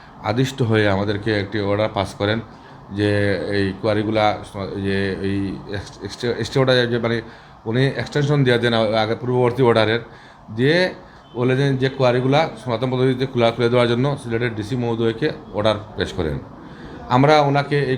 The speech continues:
কপিটা, এ, এ, ওনাকে আমরা ইতিপূর্বে ওনাকে দিয়েছি, ডি-, সিলেটের জেলা প্রশাসক মহোদয়কে, কিন্তু এই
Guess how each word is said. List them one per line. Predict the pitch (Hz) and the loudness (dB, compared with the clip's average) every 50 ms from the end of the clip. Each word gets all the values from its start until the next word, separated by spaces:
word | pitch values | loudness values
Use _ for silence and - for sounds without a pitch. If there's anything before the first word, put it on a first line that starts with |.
| 127 - | -2 -2
কপিটা, | 131 127 135 135 135 | -2 -2 2 2 2
এ, | 131 | 2
এ, | 127 - - 123 120 117 117 117 117 117 113 113 101 110 117 117 113 113 113 98 101 113 113 - 90 98 95 | 2 0 -2 0 2 4 4 4 4 4 2 2 2 0 0 2 2 0 0 0 -2 -4 -4 -6 -8 -6 -4
ওনাকে | 113 117 113 104 123 120 117 113 113 110 - - - - - - - - - | -2 -2 0 0 2 2 2 2 2 -2 -6 -10 -16 -18 -18 -18 -18 -12 -8
আমরা | 104 104 110 113 113 107 101 - - | -4 0 2 2 2 0 -2 -4 -4
ইতিপূর্বে | 120 110 - - 117 120 120 113 120 117 | -6 -4 -2 0 0 2 4 4 4 4
ওনাকে | 113 113 113 110 - | 4 4 2 0 -2
দিয়েছি, | 107 98 107 110 107 110 - 131 127 127 - - - - - - - 92 | -2 0 2 0 0 0 -2 -6 -6 -8 -10 -18 -20 -20 -20 -18 -12 -8
ডি-, | 98 104 87 82 107 104 | -6 -6 -4 -4 -6 -6
সিলেটের | 95 104 107 107 107 | -4 -4 -2 0 2
জেলা | 104 107 104 | 2 2 4
প্রশাসক | 110 117 110 120 113 104 | 2 2 0 0 -2 0
মহোদয়কে, | 107 107 107 104 107 101 101 110 117 135 - - - - - - - - - - | 0 0 2 2 2 0 0 -2 -4 -6 -8 -16 -20 -18 -18 -18 -18 -14 -8 -4
কিন্তু | 127 117 120 135 135 131 - - - - | -4 0 2 2 2 2 0 -4 -6 -4
এই | 139 143 147 147 147 143 | -2 0 2 2 0 0